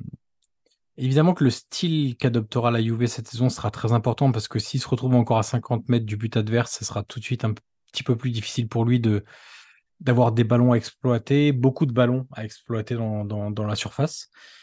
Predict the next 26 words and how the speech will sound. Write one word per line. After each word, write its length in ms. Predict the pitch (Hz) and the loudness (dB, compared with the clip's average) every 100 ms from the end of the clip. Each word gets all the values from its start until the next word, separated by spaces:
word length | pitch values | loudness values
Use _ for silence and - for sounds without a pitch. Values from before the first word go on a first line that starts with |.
| - _ _ _ _ _ _ _ _ _ _ _ _ _ | -20 _ _ _ _ _ _ _ _ _ _ _ _ _
Donc 300 | 135 123 147 | -6 4 6
là-dessus, 260 | 160 156 170 | 6 4 0
je 40 | - | 0
suis 100 | 131 | 2
d'accord. 800 | 127 - 151 151 175 185 - - | 2 2 4 6 6 4 -4 -14
Euh, 540 | 123 127 127 127 127 120 - - | -8 -2 0 2 2 -2 -6 -12
il 200 | 135 135 | -6 4
y 120 | 170 | 6
a 240 | 175 170 | 6 6
évidemment, 540 | 156 139 143 160 160 160 | 4 2 4 4 4 2
comme 280 | 160 147 | 2 2
pour 220 | 135 151 143 | 0 0 0
Lukaku 680 | 131 139 123 143 139 135 - | 2 0 0 -2 -2 -4 -4
et 120 | 123 | -2
Immobilier, 480 | 123 127 120 120 135 | 0 0 0 2 2
une 140 | 123 | 2
question 300 | 113 110 117 | -2 -6 -6
physique. 640 | - 117 143 - - - _ | -6 -4 -4 -4 -10 -12 _
Parce 240 | - 110 - | -6 -6 0
que 60 | |
moi, 200 | 123 127 | 2 4
ce 100 | 131 | 2
qui 120 | - 120 | 0 0
m'a 140 | 110 | 2
marqué, 420 | 120 113 - 131 | 2 0 -2 0
euh, 180 | 110 101 | 0 -2